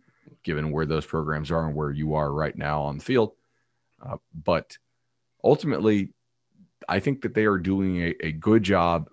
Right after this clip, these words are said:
recruiting the offensive line right now. They have to land 'em, but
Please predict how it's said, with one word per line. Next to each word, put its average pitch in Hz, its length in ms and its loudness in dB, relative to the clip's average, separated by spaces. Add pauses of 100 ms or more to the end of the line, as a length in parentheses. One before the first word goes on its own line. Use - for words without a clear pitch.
recruiting 87 480 -2
the 78 120 -2
offensive 78 380 -6
line 78 260 -2
right 76 240 -6
now. 71 380 -6 (640)
They 78 120 -6
have 87 180 0
to 107 60 0
land 101 280 2
'em, 156 140 -2 (640)
but 95 240 2